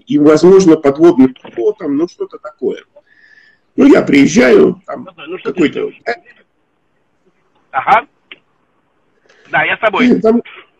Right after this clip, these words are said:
Speaker 1: да, там какой-то дядька, на вроде главного врача или что-то такое, начинаем с ним говорить про эриксоновский гипноз, про вот это все дела, и он говорит:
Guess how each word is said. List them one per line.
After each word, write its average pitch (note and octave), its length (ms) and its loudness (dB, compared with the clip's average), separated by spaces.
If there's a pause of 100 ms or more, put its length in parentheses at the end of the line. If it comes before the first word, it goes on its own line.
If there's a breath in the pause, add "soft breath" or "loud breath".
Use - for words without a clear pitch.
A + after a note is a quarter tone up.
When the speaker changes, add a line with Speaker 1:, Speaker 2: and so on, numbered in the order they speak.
(140)
Speaker 1:
да, F3 220 2
там A3 280 0
какой-то G3 420 2
дядька, G3+ 500 0
на F3 200 2
вроде F#3 320 4
главного D#3 560 4
врача D#3 440 2
или C3+ 240 4
что-то C#3+ 340 0
такое, F#3 500 4
начинаем D3+ 560 4
с - 100 -10
ним D3 180 6
говорить D#3 400 2
про C#3+ 380 4
эриксоновский B2+ 800 2
гипноз, G3+ 680 2 (300)
про C3+ 160 0
вот A#2+ 220 2
это C3 200 -2
все C3 220 -4
дела, A3 520 2 (400 loud breath)
и - 60 2
он G3+ 240 6
говорит: D#3+ 420 4